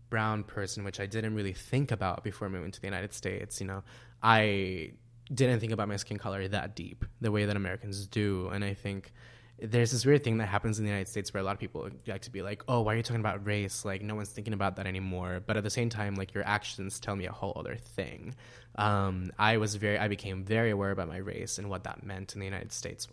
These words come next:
as soon as I moved here, day one, like, you know, very, very different from my life in El Salvador.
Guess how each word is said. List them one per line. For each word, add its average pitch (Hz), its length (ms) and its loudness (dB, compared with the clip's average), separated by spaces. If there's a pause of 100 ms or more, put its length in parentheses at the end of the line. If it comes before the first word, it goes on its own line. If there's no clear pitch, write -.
as 107 120 -6
soon - 180 -2
as 101 140 -4
I - 40 -6
moved - 220 -8
here, - 300 -10 (340)
day 107 160 2
one, 92 420 -4
like, 101 220 -8 (580)
you 107 140 -8
know, 95 260 -4
very, 117 440 4
very 117 240 6
different 101 320 -2
from 98 100 -4
my 92 100 -2
life 87 200 -6
in 95 60 -6
El 85 60 -6
Salvador. 95 380 -8